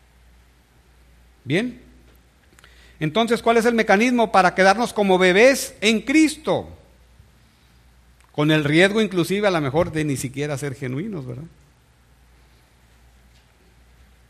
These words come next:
Se inicia, pues, con la leche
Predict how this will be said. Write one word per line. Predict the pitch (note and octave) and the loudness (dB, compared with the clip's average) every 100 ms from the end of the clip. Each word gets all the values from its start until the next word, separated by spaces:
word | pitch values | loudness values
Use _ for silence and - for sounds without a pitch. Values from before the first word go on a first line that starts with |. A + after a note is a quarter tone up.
| _ _ _ _ _ _ _ _ _ _ _ _ _ _ _ _ _ | _ _ _ _ _ _ _ _ _ _ _ _ _ _ _ _ _
Se | - E3+ | -4 0
inicia, | D#3+ C4+ G#3 G#3 G#3 | 2 0 0 -2 0
pues, | G#3+ C4 A3 - - - - - | 0 0 -2 -10 -16 -18 -20 -20
con | - D3+ | -6 -4
la | C#3 | 0
leche | G#3 C4+ - B3+ C#4 | 2 0 0 -4 -4